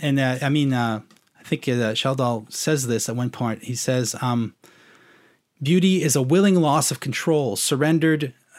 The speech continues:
uh, to organic process that is momentarily under the direction of an exterior object. The object is not thought and felt about exactly. It seems to use my capacities to think and feel itself." And, um, uh, Roger Scruton has this beautiful passage in his book on beauty where he,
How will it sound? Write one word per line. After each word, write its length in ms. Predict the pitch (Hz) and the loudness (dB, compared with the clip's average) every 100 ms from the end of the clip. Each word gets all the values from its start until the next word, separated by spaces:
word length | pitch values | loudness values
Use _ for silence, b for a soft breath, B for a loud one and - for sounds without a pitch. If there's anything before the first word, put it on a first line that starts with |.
| - | -2
uh, 340 | 123 120 113 - | 0 0 -2 -4
to 160 | 165 | -2
organic 480 | 139 127 151 156 131 | 0 0 0 0 -2
process 500 | - 135 139 147 131 | -2 0 0 -2 -2
that 140 | 131 | -2
is 140 | 123 113 | -4 -2
momentarily 720 | 143 156 156 - 135 127 131 | 0 2 0 0 -2 0 -2
under 180 | 123 123 | -4 -4
the 80 | 120 | -4
direction 440 | 117 117 120 139 | -2 -2 -2 -4
of 80 | 117 | -4
an 60 | 117 | -4
exterior 500 | - - 117 117 143 | -6 -4 -4 0 0
object. 480 | 156 135 104 - B B B | 0 -2 -6 -8 B B B
The 140 | 131 | -2
object 400 | 143 170 156 170 | 0 2 0 0
is 100 | 139 | -2
not 220 | 120 127 127 | 0 -2 -2
thought 320 | - 147 135 | -2 -2 -2
and 80 | 131 | -4
felt 320 | - 170 170 | -2 0 -2
about 260 | 131 110 | -2 -2
exactly. 520 | 107 101 104 98 - 107 | -4 -4 -6 -6 -6 -6
It 180 | 127 | -4
seems 420 | - - 165 165 - | -2 0 2 2 0
to 100 | 139 | -4
use 360 | 127 165 180 143 | 0 2 2 2
my 140 | 143 | 0
capacities 800 | 131 143 139 143 - 127 127 123 | 0 -2 0 0 -2 -2 -2 -2
to 100 | 131 | -6
think 400 | - 139 143 - | -6 -4 -4 -6
and 140 | 113 | -10
feel 320 | - 127 113 | -8 -6 -4
itself." 580 | 104 - - 117 107 - B B B B B B - | -4 -4 -2 -2 -4 -10 B B B B B B -4
And, 300 | 143 139 131 | 0 0 2
um, 340 | 131 127 117 - | 2 0 -2 -4
uh, 300 | 139 120 113 113 | -2 -2 -2 -6
Roger 320 | 160 151 151 147 | -2 0 0 -2
Scruton 460 | - 156 156 139 | -2 -2 -2 -2
has 180 | 117 120 | -2 -2
this 120 | 127 | -4
beautiful 400 | - 143 151 - | -2 0 0 -2
passage 460 | 123 110 117 - 107 | -2 -2 -2 -4 -2
in 80 | 110 | -4
his 140 | 101 | -4
book 240 | - 117 | -6 -4
on 100 | 117 | -2
beauty 320 | 110 117 117 113 | -2 -2 -4 -4
where 200 | 113 110 | -4 -4
he, 320 | 120 120 | -4 -4